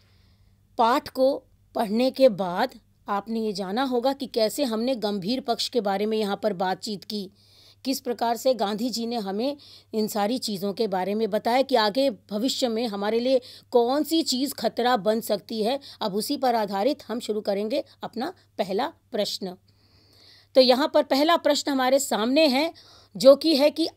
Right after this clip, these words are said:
आज की उपभोक्तावादी संस्कृति हमारे दैनिक जीवन को किस प्रकार प्रभावित कर रही है। इस, इसका आ-, इसके बारे में आप क्या सोचते हैं, आपका क्या मानना है, किस प्रकार से ये विज्ञापन की दुनिया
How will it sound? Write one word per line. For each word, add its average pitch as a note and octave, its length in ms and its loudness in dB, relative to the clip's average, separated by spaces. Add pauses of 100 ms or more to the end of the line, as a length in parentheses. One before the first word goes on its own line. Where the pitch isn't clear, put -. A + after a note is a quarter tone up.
(140)
आज D4+ 440 4
की C#4+ 360 2
उपभोक्तावादी A#3 1160 2
संस्कृति C4 600 -4 (280)
हमारे B3+ 560 2
दैनिक A#3+ 420 0
जीवन A3+ 400 -2
को B3+ 200 2 (340)
किस F4+ 200 -4
प्रकार A3 600 -2 (280)
प्रभावित G#3 540 0
कर G3+ 180 -2
रही G3 320 0
है। F#3 340 -6 (800)
इस, - 340 -4
इसका D4+ 340 2
आ-, C4+ 320 2 (140)
इसके D#4 240 -4
बारे D4+ 200 4
में D#4+ 120 0
आप D#4+ 80 -6
क्या B3+ 200 4
सोचते G3+ 460 -4
हैं, F3+ 240 -10
आपका B3 280 0
क्या B3+ 200 2
मानना F#3 420 -4
है, F3 180 -12 (500)
किस E4+ 160 2
प्रकार B3+ 420 2
से C#4 160 -2
ये B3 200 -2
विज्ञापन G#3 560 -2
की B3+ 180 -6
दुनिया G#3 500 -2